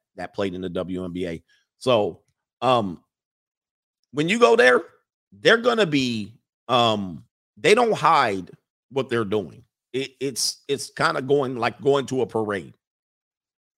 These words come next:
It's like going to a parade. Like, you're gonna be like, "Oh." And your daughter gonna be looking like, "What's going on here?" But now in our, in our time, this is common. They're,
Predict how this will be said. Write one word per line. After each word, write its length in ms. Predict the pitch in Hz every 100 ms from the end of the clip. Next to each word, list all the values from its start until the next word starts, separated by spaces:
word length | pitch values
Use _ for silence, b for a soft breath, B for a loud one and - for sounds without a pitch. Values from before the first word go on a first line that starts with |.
| _ _ _ _ _ _ _ _ _ _ _ _ _
It's 100 | -
like 200 | 143 139
going 240 | 147 143
to 120 | 147
a 60 | 127
parade. 380 | 113 101 60 - _ _ _
Like, 240 | 113 120 110
you're 80 |
gonna 160 | 151 143
be 140 | 123
like, 240 | 107 95 -
"Oh." 320 | 175 180 - _ _ _ _ _ _ _ _ _ _ _ _ _ _ _ _ 135
And 100 | 127
your 140 | 120
daughter 400 | 117 139 170 143
gonna 180 | 131 127
be 140 | 131
looking 200 | 131 127
like, 160 | 120 120
"What's 160 | 131 123
going 200 | 131 143
on 120 | 147
here?" 140 | 101
But 160 | 95 120
now 220 | 131 131
in 80 | 127
our, 260 | 160 175 - b b b 143
in 120 | 147
our 160 | 156
time, 520 | 165 175 170 175 190 123
this 180 | 135
is 80 | 120
common. 460 | - 151 147 123 92
They're, 180 | 107